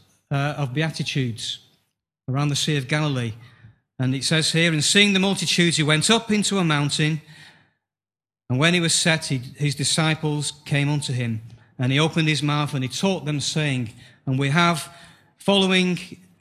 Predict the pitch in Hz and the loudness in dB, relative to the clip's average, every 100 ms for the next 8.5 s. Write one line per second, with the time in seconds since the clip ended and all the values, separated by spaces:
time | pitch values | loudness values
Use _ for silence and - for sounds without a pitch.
0 | _ - 165 165 170 175 185 180 175 165 | _ 0 2 4 2 2 0 0 0 2
1 | 156 156 160 147 139 160 156 160 160 160 | 0 0 0 0 0 0 0 0 0 -2
2 | 156 156 139 147 151 139 151 139 143 - | -2 -2 0 0 0 -2 -2 -2 -2 -2
3 | 139 131 143 139 131 139 143 139 139 170 | -2 -2 -2 -4 -4 -2 -2 -2 0 0
4 | 160 170 165 - - - - - 131 123 | 0 -2 -4 -8 -20 -20 -20 -6 -2 0
5 | - 170 165 156 - 160 131 123 135 - | 2 2 2 0 0 0 2 0 -4 -10
6 | - _ _ _ - 127 127 127 135 - | -20 _ _ _ -2 0 2 0 -2 -6
7 | 127 160 160 - 131 131 - - - - | 0 2 2 2 0 -4 -6 -8 -8 -4
8 | 180 165 - 127 113 | -2 -2 -4 -4 -4